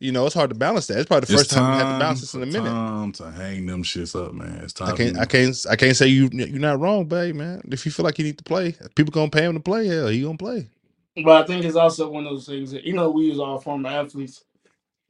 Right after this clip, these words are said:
Speaker 3: I mean, me and Free, we just, you know, it was over college. K-, K D, you played in the league for a little bit, but sometimes it's like, hey, and I know it might be scary for Brady 'cause, like, what's next?
Speaker 1: Yeah.
Speaker 3: And,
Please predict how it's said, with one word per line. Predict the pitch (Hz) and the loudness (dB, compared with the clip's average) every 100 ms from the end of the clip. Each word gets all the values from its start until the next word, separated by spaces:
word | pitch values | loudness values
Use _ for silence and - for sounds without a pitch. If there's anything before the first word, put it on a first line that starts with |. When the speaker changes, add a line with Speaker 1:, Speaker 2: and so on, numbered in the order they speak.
| _ _ | _ _
Speaker 3:
I | 147 | -4
mean, | 165 165 | 0 2
me | 180 202 | 0 -2
and | 196 | -4
Free, | 185 185 170 165 - | -4 -2 -2 -4 -8
we | 156 180 165 143 _ | -6 -4 -4 -8 _
just, | 151 165 160 - - | -6 -6 -6 -12 -8
you | |
know, | 151 123 | -6 -6
it | 151 | -4
was | 160 | -2
over | 151 139 | -2 -4
college. | 131 170 147 139 | -4 -2 -2 -4
K-, | 139 - | -14 -14
K | - 151 | -6 -4
D, | 147 | -4
you | 147 151 | -8 -8
played | 156 143 131 | -4 -4 -4
in | |
the | 127 | -6
league | 214 226 - | -4 -4 -4
for | 139 | -4
a | |
little | 139 135 | -2 -4
bit, | 143 139 - _ _ _ - | -4 -6 -8 _ _ _ -10
but | 143 | -2
sometimes | 160 165 160 151 143 | 0 0 0 -2 -4
it's | 143 | -8
like, | 139 135 | -8 -10
hey, | 160 151 151 147 139 143 _ _ _ - | -6 -4 -4 -4 -6 -8 _ _ _ 4
and | 240 | 6
I | |
know | 240 214 | 6 2
it | |
might | 208 202 | -2 -6
be | 196 | -8
scary | 170 196 220 | -8 -4 -2
for | 170 | -4
Brady | 165 151 143 | -6 -8 -8
'cause, | 151 143 | -14 -12
like, | 143 139 135 - _ _ _ _ | -10 -12 -14 -20 _ _ _ _
what's | 139 170 165 | -4 -2 -2
next? | 151 165 - - - _ _ _ _ | -2 -4 -6 -18 -20 _ _ _ _
Speaker 1:
Yeah. | 90 139 - _ 165 | -6 -6 -6 _ -2
Speaker 3:
And, | 170 | -2